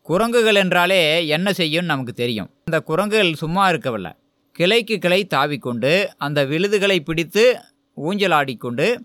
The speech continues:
இப்படி அந்த குரங்குகள் அவற்றிற்கே உரிய சேட்டையை செய்து கொண்டிருந்தன. அந்த அரசன் நீண்ட நேரமாக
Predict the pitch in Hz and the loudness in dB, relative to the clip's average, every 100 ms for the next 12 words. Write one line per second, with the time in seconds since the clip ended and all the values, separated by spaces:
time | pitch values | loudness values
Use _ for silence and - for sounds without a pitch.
0 | _ _ _ _ - 202 240 233 180 165 | _ _ _ _ -8 -2 2 2 2 2
1 | 175 165 156 165 180 196 196 160 143 175 | 0 0 0 0 0 0 2 2 2 -2
2 | - 120 175 196 202 185 214 196 170 160 | -2 0 0 0 -2 2 2 2 0 -2
3 | 143 160 175 185 185 156 147 147 131 113 | 0 -2 0 0 0 0 -2 -2 -4 -4
4 | 101 90 80 - _ _ _ - 202 202 | -4 -6 -8 -14 _ _ _ -6 -2 2
5 | 180 156 170 233 262 240 185 220 170 208 | 2 2 0 0 0 -2 -2 -6 -4 -2
6 | 247 254 247 208 202 196 190 175 180 202 | -2 -2 -2 2 0 2 0 2 2 2